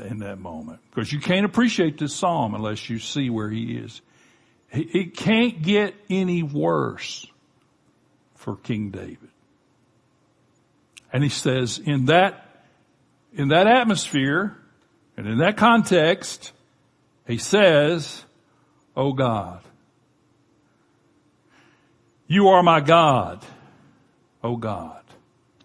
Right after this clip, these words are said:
you are my God." By the way, I've got these scriptures here. Let me go back, William, while you, I never got there.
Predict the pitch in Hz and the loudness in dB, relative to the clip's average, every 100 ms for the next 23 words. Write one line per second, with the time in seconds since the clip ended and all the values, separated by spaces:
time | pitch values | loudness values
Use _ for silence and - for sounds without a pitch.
0 | _ _ _ _ _ _ _ - 117 113 | _ _ _ _ _ _ _ -8 -4 0
1 | 117 107 101 95 95 85 80 - _ _ | 0 0 -2 -4 -8 -8 -14 -18 _ _
2 | _ _ _ _ _ _ _ _ _ _ | _ _ _ _ _ _ _ _ _ _
3 | _ 214 185 151 139 135 143 131 117 101 | _ 2 4 4 4 4 0 0 -4 -6
4 | - 123 - 117 101 117 117 110 107 _ | -6 -6 -6 -10 -8 -6 -4 -6 -10 _
5 | _ _ _ _ _ _ _ _ _ _ | _ _ _ _ _ _ _ _ _ _
6 | _ _ _ _ _ _ _ _ _ _ | _ _ _ _ _ _ _ _ _ _
7 | _ _ _ _ _ 135 120 120 113 104 | _ _ _ _ _ -6 -2 -2 -2 -4
8 | 104 _ - 120 117 110 104 131 117 117 | -6 _ -10 -6 -4 -4 -8 -10 -10 -14
9 | 110 - 123 107 113 - 107 98 101 110 | -18 -12 -8 -4 -6 -6 -10 -8 -6 -8
10 | - 92 | -8 -16